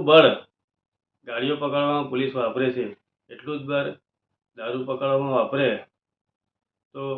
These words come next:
ગુજરાતમાં દારૂબંધી કાગળ પર ના દેખાય. દર્શક મિત્રો, કોલેજના સ્ટુડન્ટ હોય, શાળાના વિદ્યાર્થી હોય, એ લોકોને દારૂ ક્યાં મળે છે?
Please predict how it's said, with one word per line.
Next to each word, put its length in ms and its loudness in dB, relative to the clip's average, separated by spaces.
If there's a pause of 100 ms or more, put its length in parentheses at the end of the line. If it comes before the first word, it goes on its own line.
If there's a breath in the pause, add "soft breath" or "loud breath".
(140)
ગુજરાતમાં 760 2
દારૂબંધી 680 2 (1200)
કાગળ 300 -6
પર 140 -2
ના 220 2
દેખાય. 400 -6 (1500)
દર્શક 300 0
મિત્રો, 280 4 (1000)
કોલેજના 500 0
સ્ટુડન્ટ 460 2
હોય, 200 -4 (600)
શાળાના 440 2
વિદ્યાર્થી 560 2
હોય, 140 2 (480)
એ 80 -4
લોકોને 360 0
દારૂ 400 4
ક્યાં 220 4
મળે 260 8
છે? 180 2